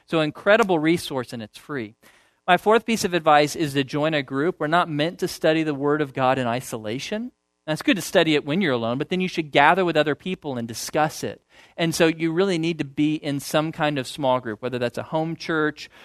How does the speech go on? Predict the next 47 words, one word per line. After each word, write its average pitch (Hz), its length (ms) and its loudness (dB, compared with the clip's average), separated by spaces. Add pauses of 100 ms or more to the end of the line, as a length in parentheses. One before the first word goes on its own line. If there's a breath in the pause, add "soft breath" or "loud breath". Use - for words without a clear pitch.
(120)
or, 135 200 0
or 127 280 2
a 110 160 2
small 151 320 2
group 143 220 -4
Bible 147 340 4
study 143 600 2
or 117 160 0
an 120 120 -2
adult 139 360 -2
wi-, 143 180 -4
men's 143 340 -4
or 127 60 -6
women's 151 300 -4
Bible 139 160 2
study, 139 120 -2
whatever 202 360 0
it 139 80 0
is. 123 340 -2 (340 soft breath)
Um, 151 220 2
if 185 140 -4
you're 220 120 0
not 185 380 2
connected 165 480 -2
into 139 220 -2
a 120 40 -4
small 156 320 -2
group, 131 200 -6
I 127 80 0
encourage 135 420 -4
you, 127 60 -8
talk 170 320 0
to - 80 -18
Chris, 160 420 -4
talk 156 280 -2
to 160 60 -4
Matt, 151 400 2 (280 loud breath)
or 156 80 0
go 160 180 6
onto 175 220 6
the 147 100 0
website. 151 640 2
If 139 140 -8
you 139 80 -4
just 139 240 -6
click - 260 -4
connect, 135 580 -2